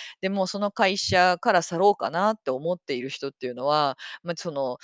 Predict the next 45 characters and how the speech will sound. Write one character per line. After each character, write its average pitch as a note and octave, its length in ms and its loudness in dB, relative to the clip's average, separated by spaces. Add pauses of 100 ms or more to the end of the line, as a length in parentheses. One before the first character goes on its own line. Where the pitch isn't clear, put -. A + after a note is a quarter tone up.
(200)
徐 C4+ 160 2
々 C#4+ 120 4
に D3+ 140 -6
カ - 200 -2
メ G#3+ 160 0
ラ A3+ 160 6
オ A#3+ 120 2
フ G3+ 180 -6
に C#3 140 -10
し - 100 -4
て D3+ 80 -4
い C#3+ 100 -6
く E3 120 -14
っ - 40 -20
て - 180 -8
い E3 100 2
う C#3+ 40 -4
の C#3 60 -4
は B2+ 100 -2
ね、 B3+ 160 8
ま、 G3 140 4
な F3 80 2
ん D#3 40 -12
か D#3+ 80 -12
こ E3+ 120 2
う、 E3+ 40 -2
そ G#3+ 120 0
れ C4+ 80 4
は C4 80 4
心 G#3+ 240 -4
理 A3 140 -6
的 A3 260 -6
な A3 140 -2
も A#3 160 0
の G3+ 120 -2
な D3 160 -6
ん C#3 80 -14
だ C3 80 -6
と - 160 -4
思 F3+ 300 -6
う D3+ 40 -12
ん C3+ 80 -18
だ G#2+ 100 -10
け - 160 -12
ど、 A#3+ 380 2